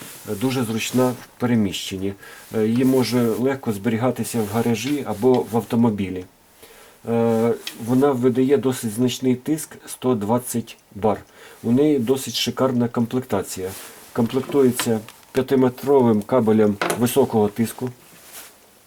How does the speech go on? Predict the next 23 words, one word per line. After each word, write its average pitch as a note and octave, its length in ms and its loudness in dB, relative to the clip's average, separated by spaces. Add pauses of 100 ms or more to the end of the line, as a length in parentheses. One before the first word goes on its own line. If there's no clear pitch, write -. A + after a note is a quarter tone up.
(180)
тому A2+ 240 2
що, A2 220 0 (280)
наприклад, A#2 400 -2 (120)
е, A#2+ 200 0
в A2+ 160 0
сотому G2 540 0 (300)
трьохметровий, A#2 760 0 (520)
е, A#2+ 300 2
комплектується C3+ 720 2
вже A2+ 300 2 (240)
повноцінним B2 720 4
таким A2+ 340 2
довгим A2 400 4
пістолетом, A#2 760 2
який A#2 240 2
складається A#2+ 720 2
з G#2 80 -6
двох B2 300 2
чи-, B2+ 60 2
дов-, A#2 520 2
з G2+ 40 -8
двох B2 240 2
частин. B2+ 440 0